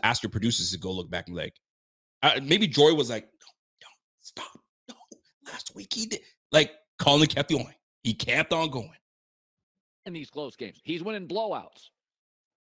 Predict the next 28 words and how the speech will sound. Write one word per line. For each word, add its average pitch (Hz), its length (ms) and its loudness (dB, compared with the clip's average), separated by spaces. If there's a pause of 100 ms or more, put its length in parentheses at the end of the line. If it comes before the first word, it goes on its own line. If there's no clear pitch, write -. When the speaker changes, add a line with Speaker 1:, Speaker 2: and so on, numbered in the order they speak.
(300)
Speaker 1:
Talking - 0 -
Speaker 2:
He's - 80 2
Speaker 1:
about 107 160 6
Speaker 2:
got 92 80 2
Speaker 1:
Josh. 95 200 4
Speaker 2:
a - 20 -4
better 170 120 -8
defense. 151 600 -10
Speaker 1:
Yeah. 101 200 0
Speaker 2:
He's 156 220 -8
got 196 140 -6
a 190 40 -10
better 175 200 -10
pass 208 400 -10
rush. - 240 -16
Speaker 1:
You 117 120 0
do. 139 200 6
Speaker 2:
He 170 80 -2
has 202 120 -6
a 190 60 -8
defensive 175 500 -10
coach. - 460 -8 (300)
Speaker 1:
We 104 100 -2
do. 135 220 8 (340)
Speaker 2:
But - 120 -8 (100)
Allen 226 580 -6
hasn't 202 560 -6
proven 123 580 -2